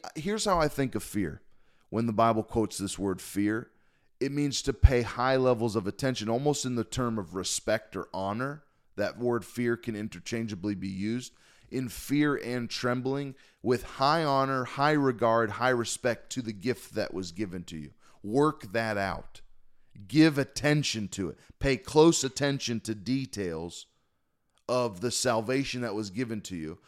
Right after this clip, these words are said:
so that as to not lose that gift that was given to you. It takes some work on your part. Take some work on your,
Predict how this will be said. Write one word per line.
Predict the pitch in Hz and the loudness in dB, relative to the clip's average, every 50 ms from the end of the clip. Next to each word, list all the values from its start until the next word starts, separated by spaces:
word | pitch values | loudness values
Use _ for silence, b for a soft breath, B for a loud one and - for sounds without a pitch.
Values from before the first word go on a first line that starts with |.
| b b b | b b b
so | - - 151 151 143 143 | -4 0 2 4 4 4
that | 131 135 127 - - | 2 0 0 -2 -2
as | - 120 120 120 104 - | -4 -4 -4 -4 -6 -10
to | - - 120 | -10 -10 -8
not | 110 107 110 113 117 120 123 - - - | -6 -4 -2 0 2 2 2 0 -2 -2
lose | 101 107 113 117 131 147 165 170 170 156 131 117 110 | -2 -2 0 4 6 8 8 8 6 4 0 -2 -2
that | 113 113 87 71 - 107 | -2 -2 -2 -4 -6 -10
gift | 85 98 95 90 - - - | -8 -6 -6 -6 -6 -6 -6
that | 113 104 95 69 | -6 -4 -4 -4
was | 90 101 98 92 | -6 -6 -6 -4
given | 101 131 143 147 131 104 | -6 -6 -4 -6 -8 -10
to | - - 85 | -10 -12 -14
you. | 76 62 - _ _ _ _ _ _ _ _ _ _ _ _ | -14 -16 -18 _ _ _ _ _ _ _ _ _ _ _ _
It | - 123 - | -8 -8 0
takes | - 156 151 151 151 - | 2 4 4 4 2 0
some | 175 165 160 | 0 0 2
work | 156 170 208 240 226 208 | 2 4 2 2 2 0
on | 175 135 120 | 0 0 0
your | 110 107 - | -2 -2 0
part. | - - 90 67 - - - | 0 0 0 0 -4 -12 -6
Take | - 131 143 143 - | -2 0 0 2 2
some | - - 165 165 160 | 0 0 0 0 0
work | 165 180 196 208 - | 0 -2 -2 -2 0
on | 170 139 123 120 | 0 0 0 2
your, | 113 107 101 - | 0 0 -2 -2